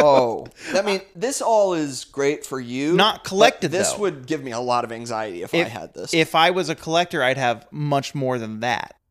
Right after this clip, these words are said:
Speaker 1: Yeah.
Speaker 2: it would be a disease. <laughs> And right now it's just like, get you Lego.
Speaker 1: Yeah.
Speaker 2: I don't have to have all the sets.
Speaker 1: Right.
Speaker 2: Plus they're discontinued
Speaker 1: Well,
Speaker 2: and hard to
Speaker 1: technically,
Speaker 2: find.
Speaker 1: you don't have to have any.
Speaker 2: Technically.
Speaker 1: Yeah.
Speaker 2: Technically.
Speaker 1: Yeah.
Speaker 2: I have one more shithouse
Speaker 1: Yeah,
Speaker 2: for
Speaker 1: you
Speaker 2: you.
Speaker 1: do.
Speaker 2: Did you ever watch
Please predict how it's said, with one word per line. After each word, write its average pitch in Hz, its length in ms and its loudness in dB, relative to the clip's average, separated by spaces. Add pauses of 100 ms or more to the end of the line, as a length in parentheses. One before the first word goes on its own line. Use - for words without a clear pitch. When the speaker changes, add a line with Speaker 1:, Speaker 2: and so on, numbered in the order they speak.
(140)
Speaker 1:
Yeah. 277 200 -2
Speaker 2:
it 143 40 -2
would 139 180 -2
be 120 100 -6
a 101 60 -6
disease. 107 680 -6 (200)
<laughs> - 180 -6
And 190 240 0
right 175 160 2
now 220 160 4
it's 196 100 2
just 170 180 -2
like, 143 220 0 (360)
get 180 200 -2
you 139 80 -6
Lego. 135 420 -4 (140)
Speaker 1:
Yeah. 185 320 -4
Speaker 2:
I - 60 -10
don't 226 100 -2
have 220 100 -2
to 147 60 0
have 117 180 -4
all 139 300 2
the - 120 -8
sets. - 500 -8 (240)
Speaker 1:
Right. 151 140 4
Speaker 2:
Plus 127 180 -2
they're 131 80 -4
discontinued 117 520 -8
Speaker 1:
Well, 170 120 2
Speaker 2:
and 123 60 -4
hard 113 100 -4
to 110 60 -4
Speaker 1:
technically, 113 240 -4
Speaker 2:
find. 139 80 -4
Speaker 1:
you 139 60 -4
don't 139 160 -6
have 135 140 -4
to 143 80 -12
have 135 180 -6
any. 139 460 -8 (300)
Speaker 2:
Technically. 165 600 -2
Speaker 1:
Yeah. 123 340 -2 (300)
Speaker 2:
Technically. - 500 -10
Speaker 1:
Yeah. 101 160 -14 (440)
Speaker 2:
I 131 40 -2
have 117 80 -4
one 110 160 0
more 107 100 -2
shithouse - 340 -8
Speaker 1:
Yeah, 359 100 -4
Speaker 2:
for 359 80 -2
Speaker 1:
you 370 40 -10 (120)
Speaker 2:
you. 320 60 -2
Speaker 1:
do. - 60 -20 (240)
Speaker 2:
Did 120 160 -10
you 139 80 -2
ever 170 100 -4
watch 185 380 -2